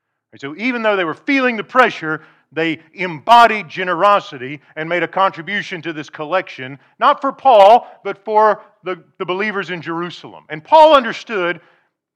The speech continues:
and this has some application in our world, right? Because in, in Macedonia and in Corinth, in, in, in the area we know as Gre-, in Greece,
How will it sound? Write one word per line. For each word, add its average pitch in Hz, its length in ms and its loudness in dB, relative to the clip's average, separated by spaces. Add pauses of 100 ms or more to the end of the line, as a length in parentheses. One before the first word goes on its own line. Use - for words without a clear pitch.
and 104 120 -20
this 135 100 -14
has 156 200 -6
some 143 120 -14
application 131 560 -12
in 113 100 -14
our 127 180 -10
world, 87 420 -20
right? 107 160 -20
Because 123 400 -14
in, 175 340 -8 (2750)
in 151 120 -12
Macedonia 196 720 0
and 143 100 -6
in 143 120 -12
Corinth, 214 340 -2
in, 151 200 -12
in, 156 260 -14
in 156 180 -12
the 147 160 -12
area 185 360 -4
we 156 140 -14
know 165 140 -8
as 139 100 -16
Gre-, 175 460 -12
in 139 140 -14
Greece, 170 580 -10